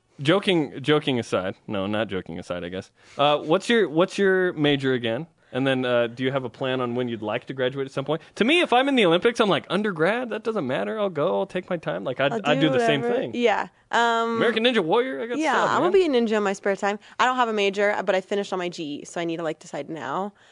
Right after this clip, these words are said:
Speaker 2: Um, if anyone has any ideas for me, you know.
Speaker 1: Broadcast journalism.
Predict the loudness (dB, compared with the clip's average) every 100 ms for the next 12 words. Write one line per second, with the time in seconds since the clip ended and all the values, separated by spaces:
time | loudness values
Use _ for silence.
0 | -20 _ -6 -4 -6 -6 -6 -6 -8 -8
1 | -10 -10 -14 -14 -10 -8 -6 -6 -8 -10
2 | -8 -6 -6 -6 -2 0 0 2 -2 0
3 | -4 -2 -2 -4 -6